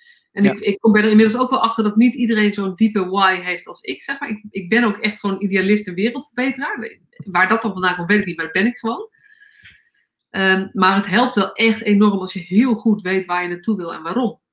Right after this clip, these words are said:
Speaker 2: Mhm.
Speaker 1: En als
Speaker 2: Ja.
Speaker 1: je, en, en dat je ook weet, wat mag het me kosten? Want, ehm,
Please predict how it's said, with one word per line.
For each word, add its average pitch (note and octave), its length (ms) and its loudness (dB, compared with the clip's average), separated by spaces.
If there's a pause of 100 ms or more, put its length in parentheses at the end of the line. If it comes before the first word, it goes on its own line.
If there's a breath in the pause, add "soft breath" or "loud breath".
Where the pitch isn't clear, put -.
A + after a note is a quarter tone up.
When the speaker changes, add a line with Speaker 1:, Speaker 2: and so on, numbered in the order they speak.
(320)
Speaker 2:
Mhm. A#2+ 300 -6 (280)
Speaker 1:
En F#3+ 160 -2
als G3+ 160 0
Speaker 2:
Ja. G3+ 80 0
Speaker 1:
je, F3 140 -10 (520)
en, G3+ 240 -2
en A3 100 2
dat A3 140 2
je A3+ 80 -6
ook B3 220 0
weet, G#3 220 4
wat A3 180 0
mag A#3+ 140 2
het - 120 -10
me E3+ 120 -12
kosten? A3+ 460 -12
Want, F#3 380 -14 (320)
ehm, F3+ 480 -10